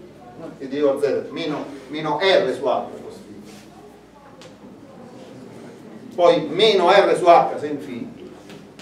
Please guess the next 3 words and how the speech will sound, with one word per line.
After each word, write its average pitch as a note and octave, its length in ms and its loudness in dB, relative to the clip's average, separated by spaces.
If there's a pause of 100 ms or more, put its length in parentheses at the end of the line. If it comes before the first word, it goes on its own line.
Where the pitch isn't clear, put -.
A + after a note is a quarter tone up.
(3000)
e B3+ 120 4
poi C#3+ 240 0
uno, A2+ 400 -8